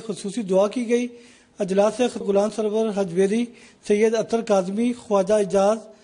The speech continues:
مدر برڈ، میجر ریٹائرڈ ریحان، ندیم ملک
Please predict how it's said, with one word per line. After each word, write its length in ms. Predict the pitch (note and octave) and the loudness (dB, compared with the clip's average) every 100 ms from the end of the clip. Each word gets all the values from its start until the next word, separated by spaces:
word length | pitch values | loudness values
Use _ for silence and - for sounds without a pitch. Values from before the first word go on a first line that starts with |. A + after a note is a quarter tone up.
| _ - | _ -6
مدر 280 | F#3+ F#3 A3 | -2 0 0
برڈ، 260 | G3+ G#3+ G#3+ - B3+ | 2 2 0 -8 -6
میجر 320 | G#3 G3+ A3 | -2 0 0
ریٹائرڈ 400 | A3 G3+ G3+ G#3 G#3 G3+ | 0 0 0 -2 -6 -4
ریحان، 520 | G3 F#3 G3+ A3+ G#3 | -2 0 0 0 -2
ندیم 320 | G3+ E3 A3 | -2 0 2
ملک 260 | G#3+ A3 | 2 2